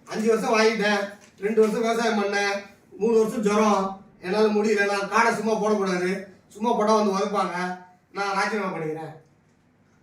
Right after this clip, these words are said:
இவர் பண்ணாருன்னா அதை மாத்தி விடுவார் மிராஸ். மூணு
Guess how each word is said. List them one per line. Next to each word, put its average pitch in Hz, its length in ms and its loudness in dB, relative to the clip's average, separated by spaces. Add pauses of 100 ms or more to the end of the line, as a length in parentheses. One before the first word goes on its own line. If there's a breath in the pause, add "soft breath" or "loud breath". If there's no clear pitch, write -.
(260)
இவர் 233 240 -4
பண்ணாருன்னா 247 400 2
அதை 226 160 0
மாத்தி 214 180 0
விடுவார் 170 320 -2
மிராஸ். 170 260 -4 (600)
மூணு 202 160 -2